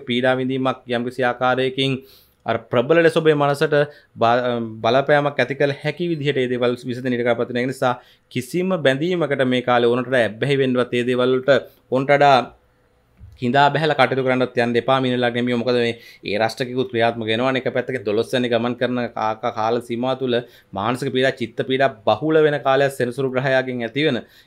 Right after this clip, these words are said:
ඒ තත්ත්වය තුළ ඒ මානසික පීඩා අපි විහිං ඇති කරගන්න අවශ්‍ය නැහැනේ. ඒ නිසා ඒවා පුළුවන් තරම් බුද්ධිමත්ව කටයුතු කරලා ඒ දේවල් තුළ එන අනිටු විපාක අපි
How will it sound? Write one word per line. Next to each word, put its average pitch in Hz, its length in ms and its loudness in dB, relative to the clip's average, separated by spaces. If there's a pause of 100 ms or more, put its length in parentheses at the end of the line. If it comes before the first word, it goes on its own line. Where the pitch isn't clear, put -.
ඒ 135 180 4
තත්ත්වය 143 400 2
තුළ 143 200 2 (320)
ඒ 139 160 2
මානසික 131 420 -2
පීඩා 147 220 2
අපි 143 160 -6
විහිං 165 320 -2
ඇති 160 160 -2
කරගන්න 151 240 0
අවශ්‍ය 147 320 0
නැහැනේ. 143 260 -6 (140)
ඒ 135 160 -8
නිසා 139 200 0
ඒවා 135 200 2 (100)
පුළුවන් 156 380 2
තරම් 143 240 0
බුද්ධිමත්ව 131 560 -2
කටයුතු 127 400 -4
කරලා 120 300 0 (240)
ඒ 139 260 0
දේවල් 139 320 4
තුළ 139 140 0
එන 135 180 2 (240)
අනිටු 143 400 -2 (580)
විපාක 143 500 2 (440)
අපි 127 320 -2